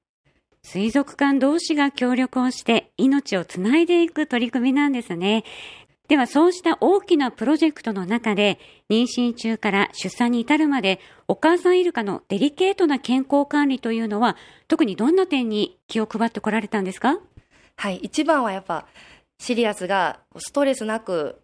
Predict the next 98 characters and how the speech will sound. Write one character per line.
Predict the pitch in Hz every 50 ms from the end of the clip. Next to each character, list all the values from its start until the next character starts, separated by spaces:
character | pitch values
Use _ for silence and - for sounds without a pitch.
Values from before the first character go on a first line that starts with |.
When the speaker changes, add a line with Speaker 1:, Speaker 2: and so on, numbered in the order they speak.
| _ _ _
Speaker 2:
ま | - 214 208
あ、 |
な | 220 247 277
ん |
な | 294 294
ら | 254 220 - - _
ち | - 294
ょ | 277
っ |
と | - - -
楽 | 294 359 349
し | - 370
い | 381 381
か | 349 320
も | 294 269 240 196
っ | -
て | - 202
思 | 214 220 254 262
い | 262
な | 269 277 269
が | 262 233
ら | 208 180 170
検 | - - 196 196 202
査 | - 190 165
を | 156 151
実 | 147 170 170 -
施 | 185 165
で | 175 180
き | - 220
る | 202 214
よ | 208 208 208 208
う | 220
に、 | 240 269 285 269 208 147 - - - - - - - - - - - - _ _ -
私 | 170 - 190
た | 170 175
ち | 151
も | 143 139 127 117 - _ _ -
考 | - 175 175 170
え | 175 165
な | 156 165
が | 156 143
ら | 127 123
や | 131 139
っ |
て | - -
い | 139
き | -
ま | 147 139 143
し | 139
た。 | - 131 - - _ _ _ _ _
で、 | - 240
妊 | 233 254 302 381
娠 | 370 - - 370 370
中 | 370 - 359 349
の | 339 339 339 339
健 | 339 311 311 311
康 | 302 - 302 302
管 | 302 311 302 285 254
理 | 214
っ |
て | - - - 170 160 147 -
イ | -
ル | 196 226 220
カ | - 226 214
も | 208 202 208 208
人 | 202 202 208 214
間 | 208 196 214 208 208 202
も | 196 196 202
同 | 214 214 196
じ | 202 214
項 | - 220 214
目 | 220 214 214 - 208 196
が | 202 196 190 190 - - _ _ -
多 | 208 214 208
く | 208 - -
て、 | - - 262 262 233 220
例 | - 247 233 - 285 285
え | 262
ば | 214 202 175 147 - - _ _ _ _ _ _ _
超 | - - 180 175
音 | 175 185
波 | 180 - 190 190
検 | - 202 185 185 185 -
査 | 175 180
で | 175 220 220 196
赤 | 202 - 185 185
ち | 185 175
ゃ | 160 156
ん | 151
の | 151 143 139
心 | - - 190 180
拍 | 170 - 151 151 - 156
を |
見 | 156 165
た | 165 - 170
り | 160 160
と | - 170 -
か、 | - 254 262 220 - -